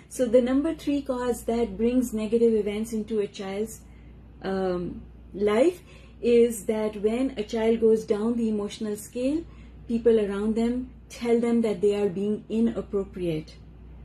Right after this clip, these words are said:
You're not allowed to have a, a temper tantrum. You're not allowed to show your anger. And, and children who are not allowed to have an emotional release, they hold that negative emotion inside them.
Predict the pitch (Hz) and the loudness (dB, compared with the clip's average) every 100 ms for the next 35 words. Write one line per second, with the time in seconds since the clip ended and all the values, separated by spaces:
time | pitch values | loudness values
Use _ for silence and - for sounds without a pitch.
0 | - - 170 - 190 226 233 226 226 262 | -16 -14 -12 -10 2 8 8 8 2 -4
1 | - 214 202 226 247 233 214 202 196 - | -2 -2 0 -2 -2 -4 -6 -6 -8 -12
2 | - 196 185 180 156 180 180 190 180 190 | -12 -8 -6 -6 -8 -10 -6 -6 -4 -6
3 | 185 180 170 - 170 - - - 220 240 | -4 -4 -4 -4 -8 -8 -16 2 4 6
4 | 233 226 254 254 202 196 185 196 240 254 | 4 2 0 0 0 0 0 2 6 6
5 | - - 208 - 196 185 180 175 185 180 | 4 -6 -10 -6 -2 0 -2 -4 -6 -6
6 | 175 156 170 - - - - - - - | -6 -8 -10 -18 -20 -20 -20 -20 -20 -20
7 | - - - - - - - - - - | -20 -20 -20 -20 -20 -20 -20 -20 -18 -18
8 | - - - 233 233 233 226 240 233 226 | -20 -20 -4 2 4 4 2 2 2 2
9 | - 269 247 294 277 262 233 220 254 - | 0 -2 0 2 2 4 2 0 -2 -4
10 | 196 190 185 208 269 254 233 208 208 208 | -2 -2 0 0 0 -2 -2 -2 -2 -2
11 | 202 190 190 - 233 233 202 196 196 285 | -2 -4 -4 -4 -2 -2 0 -2 -2 -2
12 | - - 208 - 208 254 226 185 180 190 | 0 2 2 4 4 4 2 -6 -8 -6
13 | 226 240 220 190 185 - 226 - 190 185 | -2 -2 -4 -6 -8 -6 -8 -6 -8 -8
14 | - 214 269 240 294 311 | -8 -6 -6 -6 -4 -4